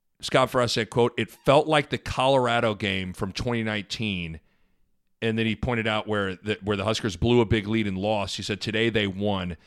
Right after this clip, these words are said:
That's progress." And I think that, 'cause I, I know for me, I'm not gonna lie, I'm sure a lot of people, I mean, it's hard to not, you become after, you know, twenty years of, of a drought, you become a little, uh,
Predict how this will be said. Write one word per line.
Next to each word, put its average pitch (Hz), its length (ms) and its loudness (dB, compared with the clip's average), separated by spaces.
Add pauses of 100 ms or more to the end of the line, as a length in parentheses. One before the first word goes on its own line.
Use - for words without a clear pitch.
(160)
That's 101 420 0
progress." 85 800 -4 (340)
And 113 100 0
I 110 80 2
think 113 180 0
that, 131 180 -2
'cause 123 200 -2 (100)
I, 139 240 2
I 151 160 6
know 160 300 6 (240)
for 147 160 0
me, 170 380 0
I'm 143 100 -4
not 160 80 2
gonna 160 120 4
lie, 147 240 4
I'm 127 100 0
sure 143 160 0
a 127 40 2
lot 127 200 0
of 120 80 -2
people, 120 260 -4
I - 20 -4
mean, 113 120 -4
it's - 120 -8
hard 127 240 0
to 117 60 -6
not, 113 300 -6
you 113 80 -6
become 117 360 -2
after, 101 420 -4
you 117 140 -2
know, 82 220 -8
twenty 117 280 0
years 101 360 -4
of, 85 280 -12
of 90 320 -12 (380)
a 98 80 -10
drought, 107 460 -6
you 101 80 -8
become 113 300 -6
a 98 40 -2
little, 98 440 -4
uh, 82 320 -6